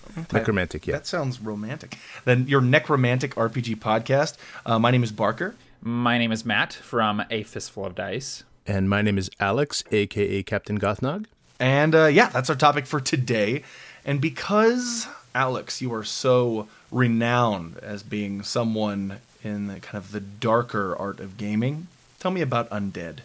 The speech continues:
Speaker 2: Well, there's, there's a lot of different kinds. Saying undead is kinda like saying monsters. It's, it's a huge range of undead, from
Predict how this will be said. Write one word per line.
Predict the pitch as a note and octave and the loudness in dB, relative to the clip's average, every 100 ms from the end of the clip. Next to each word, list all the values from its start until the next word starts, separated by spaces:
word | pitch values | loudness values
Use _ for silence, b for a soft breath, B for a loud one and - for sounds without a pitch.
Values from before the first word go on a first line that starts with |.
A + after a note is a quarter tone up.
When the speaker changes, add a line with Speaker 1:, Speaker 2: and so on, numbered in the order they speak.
| - - - | -20 -12 -4
Speaker 2:
Well, | B2+ | -2
there's, | G#2+ G2 - | -2 -4 -4
there's | A2 G2 | -4 -2
a | G2+ | -4
lot | G2+ G#2+ A2 | -2 -2 -2
of | |
different | G#2 G2+ G#2 | -2 -4 -4
kinds. | A#2+ G#2+ F#2+ | -2 -2 -2
Saying | C3 A#2+ | 0 0
undead | A2+ A#2 A2 A2 | -2 -2 0 0
is | G#2 | 0
kinda | - G#2 | -2 -2
like | G#2 | -2
saying | A#2 G#2 G2+ F#2+ | -4 -2 -2 -2
monsters. | F#2 F#2 G#2 - B2+ B2 - B B B | -2 -2 -2 -2 0 -2 -8 B B B
It's, | - G2+ | -6 -4
it's | - - | -4 -4
a | G2 | -4
huge | - - C3 C3+ C3 B2 A2+ G2+ - B B B - | -6 -10 -4 0 0 0 -2 -8 -12 B B B -10
range | G#2 A#2 A#2 A2 | 0 2 4 2
of | G2+ F#2 | 0 -2
undead, | A#2 G#2 G2+ G2 F2 | -2 2 2 0 -2
from | G2+ F#2+ F#2 | -4 -2 -4